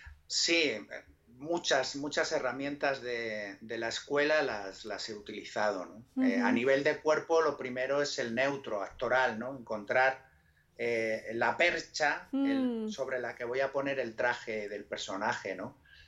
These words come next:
Speaker 1: Eso es un, una parte fundamental, ¿no? Para no lle-, no condicionar ya con mi cuerpo el personaje que quiero crear, ¿no? Entonces,
Speaker 2: Ujú.
Speaker 1: ese neutro, en el caso del Tao, eh, se llama Wu Chi, es la posición,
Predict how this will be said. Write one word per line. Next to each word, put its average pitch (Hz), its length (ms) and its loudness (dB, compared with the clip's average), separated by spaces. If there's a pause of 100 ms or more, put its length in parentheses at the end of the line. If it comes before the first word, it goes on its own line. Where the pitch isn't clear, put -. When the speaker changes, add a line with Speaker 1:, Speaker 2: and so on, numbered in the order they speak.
(120)
Speaker 1:
Eso 131 340 4
es 127 180 -2
un, 113 300 -2
una 117 200 0
parte 120 320 2
fundamental, 107 840 0
¿no? 117 140 -4
Para 110 200 0
no 117 140 -2
lle-, 127 240 0
no 135 160 2
condicionar 139 840 2
ya 139 220 2
con 120 220 -6
mi 117 120 -12
cuerpo 135 440 0
el 123 100 -4
personaje 117 560 -4
que 113 140 -4
quiero 107 240 0
crear, 107 400 4
¿no? 110 180 -10 (320)
Entonces, 143 300 2
Speaker 2:
Ujú. 147 60 4
Speaker 1:
ese 160 280 2
neutro, 165 800 2
en 123 160 -10
el 113 120 -8
caso 139 320 0
del 131 300 0
Tao, 147 540 2
eh, 117 160 -8
se 113 160 -8
llama 131 180 -4
Wu 123 220 -6
Chi, 127 280 -4
es 107 120 -6
la 110 120 -2
posición, 127 640 -2